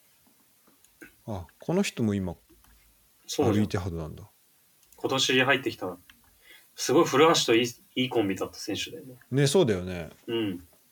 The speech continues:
Speaker 2: ポルトガル人。そうだ。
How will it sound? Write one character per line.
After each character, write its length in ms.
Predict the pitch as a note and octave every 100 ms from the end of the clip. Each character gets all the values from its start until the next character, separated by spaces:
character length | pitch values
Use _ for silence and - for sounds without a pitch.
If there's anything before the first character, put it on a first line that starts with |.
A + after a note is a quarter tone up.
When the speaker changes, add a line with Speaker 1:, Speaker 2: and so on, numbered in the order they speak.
| _
Speaker 2:
ポ 140 | G#2+
ル 100 | G2+
ト 100 | G#2+
ガ 140 | G2+ G2
ル 240 | G2 G2 _ _
人。 300 | G2 - G2+ _ _ _ _ _ _ _ _ _ _ _ _ _ _ _ _ _ _ _ - _ _ _ _ _ _ _ - - - - - - _ _ _ _ _ _ _ _ - - - -
そ 240 | - -
う 40 |
だ。 80 | F#2